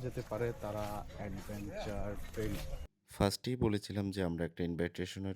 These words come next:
Speaker 2: রয়েছি, so হচ্ছে আমরা আর নারিকেল দ্বীপে স্টে করতে পারিনি। আমরা চলে আসলাম হচ্ছে কুকরি যে রেস্ট হাউসে। And রেস্ট হাউসে আমরা হচ্ছে রাতের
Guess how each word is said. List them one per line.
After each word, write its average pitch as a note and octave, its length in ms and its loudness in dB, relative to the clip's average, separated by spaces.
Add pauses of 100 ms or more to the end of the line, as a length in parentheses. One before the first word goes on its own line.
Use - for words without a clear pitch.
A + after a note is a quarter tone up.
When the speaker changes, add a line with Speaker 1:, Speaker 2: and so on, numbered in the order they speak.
Speaker 2:
রয়েছি, F2 320 -4 (280)
so - 160 -8
হচ্ছে - 200 -6 (100)
আমরা E2 260 0
আর D#2 80 -4 (680)
নারিকেল E2 420 2
দ্বীপে E2 280 2 (260)
স্টে - 180 -6 (100)
করতে E2 280 -4
পারিনি। E2+ 260 0 (100)
আমরা D#2+ 140 -2 (100)
চলে D2 240 -4
আসলাম D#2 340 -6
হচ্ছে E2 220 -10 (120)
কুকরি D#2 260 -8 (100)
যে D#2 80 -2 (100)
রেস্ট D2+ 280 -4
হাউসে। F2+ 300 -4 (600)
And E2 100 0 (120)
রেস্ট G#2+ 260 0
হাউসে A2 240 -2 (100)
আমরা D#2+ 240 0
হচ্ছে - 260 -10 (160)
রাতের D2 360 -4